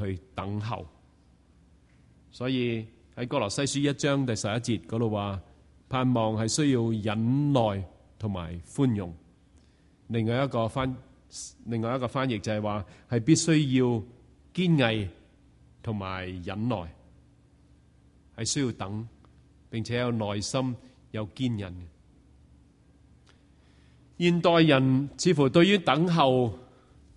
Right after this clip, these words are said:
覺得好難，係咪啊？你坐 lift 嗰陣時，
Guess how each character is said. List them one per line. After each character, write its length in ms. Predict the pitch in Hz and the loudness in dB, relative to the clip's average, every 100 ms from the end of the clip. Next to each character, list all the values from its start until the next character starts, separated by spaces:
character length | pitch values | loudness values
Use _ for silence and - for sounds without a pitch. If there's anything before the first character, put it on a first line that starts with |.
| _ _ _ _ _ - - - | _ _ _ _ _ -20 -20 -4
覺 100 | 147 | 0
得 60 | 151 | 4
好 120 | 147 | 4
難， 280 | 139 104 92 | 4 2 -2
係 120 | 92 | -6
咪 100 | 95 | -6
啊？ 100 | 87 - _ - - _ _ _ - - - _ _ _ | -10 -14 _ -20 -20 _ _ _ -20 -20 -20 _ _ _
你 120 | - 151 | 0 2
坐 280 | 123 131 | 4 4
lift 140 | 156 165 | 6 4
嗰 140 | 139 | 2
陣 120 | 143 | 0
時， 260 | - 98 92 | 0 -4 -6